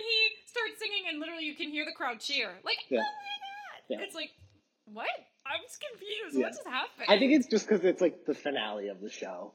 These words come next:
Speaker 2: Like,
Speaker 1: I
Speaker 2: we're
Speaker 1: guess.
Speaker 2: breaking
Speaker 1: And he gets, like, a spotlight or something,
Speaker 2: Yeah,
Speaker 1: too.
Speaker 2: we're, like, breaking the, the wall at this point. Like, this, to me, feels like the finale of, like, the mu-, like, we're, like,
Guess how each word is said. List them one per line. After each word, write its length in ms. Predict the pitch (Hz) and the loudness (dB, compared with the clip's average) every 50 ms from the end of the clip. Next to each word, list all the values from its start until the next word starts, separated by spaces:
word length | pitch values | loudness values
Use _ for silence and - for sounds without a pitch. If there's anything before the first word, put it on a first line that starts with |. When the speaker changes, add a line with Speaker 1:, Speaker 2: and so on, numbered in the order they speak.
| _ - | _ -6
Speaker 2:
Like, 220 | 120 110 104 - - - 110 113 | -2 -2 -2 -2 -2 -6 -2 4
Speaker 1:
I 40 | 135 | 6
Speaker 2:
we're 100 | 135 135 127 | 6 6 6
Speaker 1:
guess. 60 | 139 | 6
Speaker 2:
breaking 380 | 147 139 143 139 - 156 - 269 | 8 8 8 8 8 8 6 6
Speaker 1:
And 80 | 254 - | 4 0
he 100 | 415 - | -2 -2
gets, 180 | 359 320 330 | -4 -4 -4
like, 120 | 302 269 - | -4 -10 -10
a 40 | 233 | -10
spotlight 540 | - - 185 196 185 151 190 180 175 175 | -14 -10 -10 -10 -10 -8 -8 -8 -8 -8
or 80 | 185 196 | -10 -14
something, 280 | - - 202 196 - 165 | -14 -14 -8 2 6 8
Speaker 2:
Yeah, 300 | 156 151 139 139 139 143 | 8 8 8 8 6 8
Speaker 1:
too. 80 | 156 | 8
Speaker 2:
we're, 80 | 202 240 | 8 10
like, 300 | 247 247 240 208 151 - | 10 10 8 8 8 6
breaking 320 | 175 175 165 151 175 156 | 6 6 6 6 4 2
the, 340 | 147 139 135 131 135 127 127 | 2 2 2 0 0 -2 -2
the 80 | 123 131 | -2 0
wall 300 | 135 131 123 120 120 120 | 0 2 0 0 0 -2
at 160 | 120 110 104 | -2 -4 -6
this 140 | 117 110 - | -8 -10 -10
point. 300 | - - 120 104 101 104 | -10 -16 -16 -14 -14 -12
Like, 160 | 107 110 110 - _ _ - - _ - | -10 -10 -10 -10 _ _ -20 -20 _ 2
this, 280 | - 185 208 202 - - - - | 6 8 8 8 6 -2 -6 -4
to 60 | 170 151 | -2 0
me, 220 | 143 135 127 113 | 2 2 0 0
feels 300 | - - 131 123 120 107 | 0 2 2 2 2 0
like 200 | 120 110 - - | -4 -6 -4 -6
the 80 | 123 - | -8 -6
finale 640 | - - 120 113 110 107 113 113 110 107 107 107 107 | -4 -4 -4 -2 -2 -4 -4 -4 -4 -4 -4 -4 -4
of, 160 | 104 101 101 | -6 -6 -6
like, 220 | 107 101 101 98 - - | -6 -6 -6 -6 -6 -6
the 80 | 113 110 | -4 -4
mu-, 200 | 110 110 110 98 | -2 -2 -2 0
like, 220 | 113 117 104 - | 0 0 0 0
we're, 200 | 120 120 120 117 | 2 2 2 4
like, 260 | 117 110 104 92 - | 2 2 0 0 -4